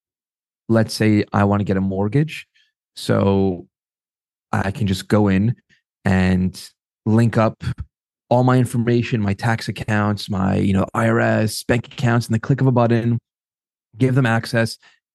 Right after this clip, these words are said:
and they don't need anything from me. They don't need my documents. They don't need to talk to me. In just one click, they could access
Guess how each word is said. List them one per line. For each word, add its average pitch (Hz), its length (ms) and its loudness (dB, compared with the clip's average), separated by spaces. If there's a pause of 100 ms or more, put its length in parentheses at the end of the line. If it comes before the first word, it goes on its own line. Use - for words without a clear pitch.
(100)
and 104 140 -6
they 107 80 0
don't 120 140 2
need 120 260 0
anything 117 400 0
from 95 160 -6
me. 90 240 -2
They 107 160 2
don't 107 180 2
need 104 320 0
my 101 140 -2
documents. 123 500 0
They 110 80 -6
don't 101 80 -4
need 92 140 -6
to 95 80 -8
talk 131 300 -2
to 123 80 -2
me. 120 180 2 (420)
In 139 80 2
just 151 220 -2
one 165 180 0
click, - 280 0
they - 120 0
could 135 100 -4
access 131 380 -2